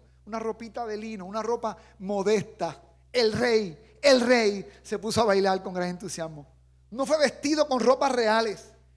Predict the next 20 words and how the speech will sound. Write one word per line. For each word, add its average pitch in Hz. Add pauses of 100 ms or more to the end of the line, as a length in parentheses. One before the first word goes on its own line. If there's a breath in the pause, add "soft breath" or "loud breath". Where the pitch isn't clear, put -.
(100)
no 262
fue 311
vestido 277
con 254
su -
corona 233
de 233
rey. 208 (300 loud breath)
David 262
no 285
iba 302
con 262
sus 208
galas 226
y 226
su 214
séquito 220 (200 loud breath)
delante 233
de 208
Dios. 214